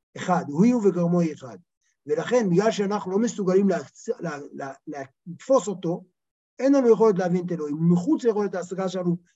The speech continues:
במהות, כך אנחנו לא יכולים להשיג את הבריאה. הרעיון של בריאה, שהוא הרעיון המכונן שלנו, הוא מה שמקיים אותנו כרגע, והוא אולי הבסיס לכל האמונה, והוא מה שמאפשר היה לנו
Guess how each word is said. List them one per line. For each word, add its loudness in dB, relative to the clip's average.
במהות, 0
כך 4
אנחנו 2
לא 8
יכולים 4
להשיג -4
את -4
הבריאה. -4
הרעיון 4
של 0
בריאה, 4
שהוא 0
הרעיון 2
המכונן 0
שלנו, -2
הוא 2
מה 0
שמקיים 0
אותנו -6
כרגע, -4
והוא 4
אולי 4
הבסיס 0
לכל 4
האמונה, 4
והוא -4
מה 0
שמאפשר -4
היה 0
לנו 0